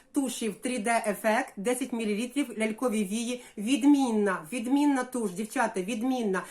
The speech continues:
М'якесень-, дивіться, яка тут щіточка. Я вимила її, <laughs> вимила її. Така м'ягенька, м'ягенька, так приємно, хочеться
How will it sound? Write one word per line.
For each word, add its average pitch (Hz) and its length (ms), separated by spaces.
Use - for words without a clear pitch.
М'якесень-, 254 460
дивіться, 320 240
яка 294 160
тут 269 160
щіточка. - 460
Я 277 140
вимила 440 400
її, 381 420
<laughs> 277 280
вимила 339 380
її. 302 120
Така 339 200
м'ягенька, 415 480
м'ягенька, 370 440
так 302 220
приємно, 320 440
хочеться 294 440